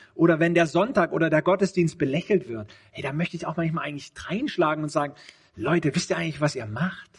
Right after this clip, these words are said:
Das ist wichtig.“ Oder wenn in den Medien der Glaube madig gemacht wird. Ja, und da möchte ich manchmal dreinschlagen und sagen,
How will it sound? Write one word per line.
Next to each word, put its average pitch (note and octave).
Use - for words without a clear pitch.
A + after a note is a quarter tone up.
Das -
ist D3
wichtig.“ -
Oder C3+
wenn D3
in D3+
den D3
Medien D#3+
der C#3
Glaube D#3+
madig E3+
gemacht A#2
wird. G2
Ja, E3+
und -
da -
möchte C#3
ich D3+
manchmal F3
dreinschlagen G3
und F#3
sagen, E3+